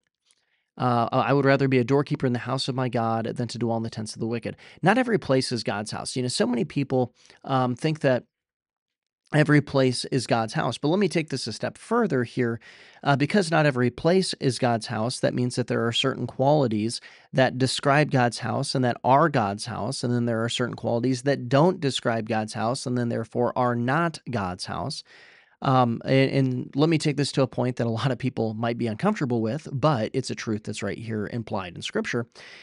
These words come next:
And that is, not every church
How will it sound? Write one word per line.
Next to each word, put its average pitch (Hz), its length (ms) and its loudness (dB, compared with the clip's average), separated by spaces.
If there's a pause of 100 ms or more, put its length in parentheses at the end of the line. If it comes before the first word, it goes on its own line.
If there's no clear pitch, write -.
(400)
And 135 280 4 (320)
that 143 320 2
is, 131 400 2 (300)
not 143 240 4
every 131 280 2
church - 680 -2